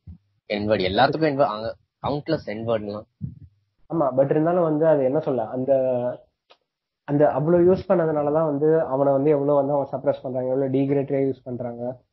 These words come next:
Speaker 2: என்னதான் வந்து அது வந்து ஆக்சுவலா வந்து எனக்கு அப்போ ஒரு ஹிஸ்டரி வந்து புரிஞ்சுது. அவனை வந்து, I mean, இவனை வந்து வாங்கி லிபரேட் பண்ணிட்ட பிறகு வந்து அவனை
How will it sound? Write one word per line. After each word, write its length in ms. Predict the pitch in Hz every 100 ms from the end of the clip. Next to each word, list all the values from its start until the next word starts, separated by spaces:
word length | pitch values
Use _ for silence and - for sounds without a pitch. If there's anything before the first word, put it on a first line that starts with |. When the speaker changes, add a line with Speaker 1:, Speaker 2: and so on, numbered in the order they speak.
| _ _
Speaker 2:
என்னதான் 480 | 135 160 180 170 151
வந்து 400 | 165 156 131 -
அது 200 | 143 151
வந்து 80 | 165
ஆக்சுவலா 300 | 151 - 156
வந்து 240 | 143 147
எனக்கு 240 | 139 131 127
அப்போ 160 | 127
ஒரு 100 | 135
ஹிஸ்டரி 460 | 127 147 - 185 143
வந்து 200 | 127 135
புரிஞ்சுது. 600 | 131 120 120 - - - _ -
அவனை 240 | 135 160
வந்து, 220 | 156 180 185 156 127 113 - _ _ _ _ -
I 80 |
mean, 240 | 151 156 139
இவனை 240 | 127 156
வந்து 320 | 156 147 151
வாங்கி 360 | 160 135 165 196
லிபரேட் 400 | 165 143 175 156
பண்ணிட்ட 240 | 139 135
பிறகு 240 | 131 135 156
வந்து 200 | 139 147
அவனை 180 | 151